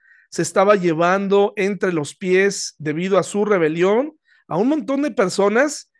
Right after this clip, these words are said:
que desafortunadamente no habían, no estaban pensando claramente, estaban, estaban siendo dirigidas por un hombre talentoso para el mal, resentido con Dios, y que me parece que Dios, en vez de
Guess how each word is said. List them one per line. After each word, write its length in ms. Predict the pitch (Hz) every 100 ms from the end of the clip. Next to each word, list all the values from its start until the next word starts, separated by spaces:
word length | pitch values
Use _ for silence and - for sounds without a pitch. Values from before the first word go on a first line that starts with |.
| _ -
que 120 | 185
desafortunadamente 1300 | 185 180 180 165 175 180 214 208 185 196 185 208 202
no 340 | 190 175 185 180
habían, 600 | 160 170 175 175 175 180 _ _
no 120 | 175
estaban 420 | 185 - 190 196
pensando 640 | 170 156 143 165 175 185 180
claramente, 600 | 185 170 160 160 175 185
estaban, 400 | - 180 180 180
estaban 560 | - 180 190 185 180 - _
siendo 400 | - 190 196 202
dirigidas 680 | 170 160 139 202 180 190 -
por 180 | 180
un 140 | 170 180
hombre 400 | 185 196 185 - _ _ _
talentoso 880 | - 160 156 151 143 190 202 226 185
para 200 | 156 147
el 140 | 143
mal, 400 | 147 160 208 294 - _ _
resentido 760 | 160 175 170 160 151 202 196 185
con 200 | 160 147
Dios, 540 | 170 233 294 - - _ _ _ -
y 420 | 175 170 165 156
que 120 | 190
me 140 | 175 160
parece 380 | 165 180 220
que 120 | 190 170
Dios, 380 | 180 208 208 -
en 200 | 156 160
vez 280 | 196 247 208
de 260 | 226 190